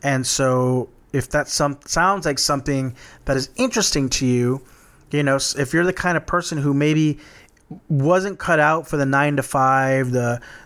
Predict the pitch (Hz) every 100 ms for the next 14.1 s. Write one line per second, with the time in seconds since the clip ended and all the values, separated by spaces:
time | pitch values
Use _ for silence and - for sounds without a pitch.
0 | - 127 135 147 151 143 135 135 135 -
1 | - 165 156 135 139 139 139 131 127 131
2 | 135 131 131 - - - - - 147 139
3 | 135 135 139 139 139 135 131 131 - 165
4 | - - - 160 151 165 180 160 175 165
5 | 175 165 151 151 143 - - 135 131 123
6 | 117 - - - _ 131 131 127 127 131
7 | 127 127 127 123 139 147 - 165 160 139
8 | 139 131 139 160 - - - - 254 -
9 | 131 101 - - - - - - - 151
10 | 147 151 220 170 135 185 190 _ _ _
11 | _ _ _ _ _ _ _ - - _
12 | _ 156 156 170 208 - 208 175 147 147
13 | 170 - 170 - 151 - 139 143 170 202